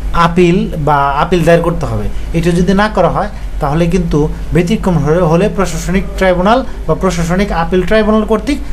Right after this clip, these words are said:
প্রদত্ত যে আদেশ আসবে বা যে রায় আসবে, সেটি চূড়ান্ত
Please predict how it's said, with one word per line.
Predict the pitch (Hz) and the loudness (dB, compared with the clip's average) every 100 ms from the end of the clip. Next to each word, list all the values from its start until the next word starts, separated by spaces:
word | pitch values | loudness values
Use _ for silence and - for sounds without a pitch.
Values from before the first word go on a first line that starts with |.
| - | -2
প্রদত্ত | 202 190 175 175 160 | 0 0 0 0 2
যে | 170 165 151 123 147 | 2 2 0 0 0
আদেশ | 170 170 | 0 0
আসবে | 190 185 175 214 247 - - 139 | 0 0 2 2 2 -4 -4 -2
বা | 151 | 0
যে | 156 | 2
রায় | 160 160 185 | 2 2 2
আসবে, | 196 247 294 - - | 2 0 0 -4 -4
সেটি | - 170 185 | -2 0 0
চূড়ান্ত | 185 180 | 2 0